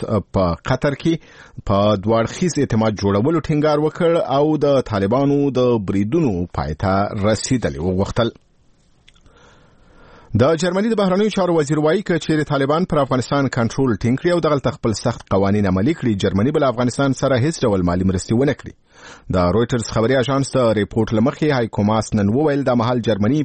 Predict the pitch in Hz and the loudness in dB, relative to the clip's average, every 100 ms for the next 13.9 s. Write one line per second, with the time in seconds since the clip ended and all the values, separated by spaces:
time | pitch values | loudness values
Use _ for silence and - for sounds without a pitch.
0 | - 127 107 - 190 120 165 156 160 - | 0 0 0 -2 0 2 2 0 0 -4
1 | - - - - 110 151 - 127 113 156 | -20 -20 -8 -2 0 0 0 -2 0 0
2 | 123 - 110 127 175 123 110 139 165 120 | -2 0 0 2 2 0 0 0 2 0
3 | 87 98 95 - 98 - 110 120 117 135 | 0 -2 -4 -2 -2 0 0 0 0 0
4 | 123 101 - 73 - 156 - _ _ _ | 0 0 -4 -10 -2 -2 -2 _ _ _
5 | _ - 82 78 76 87 95 113 110 101 | _ -6 -2 -2 -2 0 2 2 0 0
6 | 101 117 110 107 104 104 123 113 110 104 | 0 0 0 0 0 0 0 0 -2 -2
7 | 107 107 110 113 98 117 117 110 120 123 | 0 2 2 2 0 -2 0 0 0 0
8 | 131 - 160 - - - - 87 95 120 | 0 -2 -4 -8 -20 -10 -2 0 2 2
9 | 127 131 123 117 110 98 107 139 143 117 | 2 2 2 2 2 0 2 2 0 0
10 | 113 123 147 135 120 117 101 - 110 107 | 0 2 2 0 -2 -4 -2 -4 0 0
11 | 95 104 95 - - 151 151 147 160 - | 0 0 0 0 -2 0 2 2 0 0
12 | 185 - - - - 92 101 92 82 104 | -4 -6 -20 -14 -6 0 0 0 -2 0
13 | 113 131 131 - 101 87 104 98 131 | 0 0 0 -2 -4 -2 -2 2 2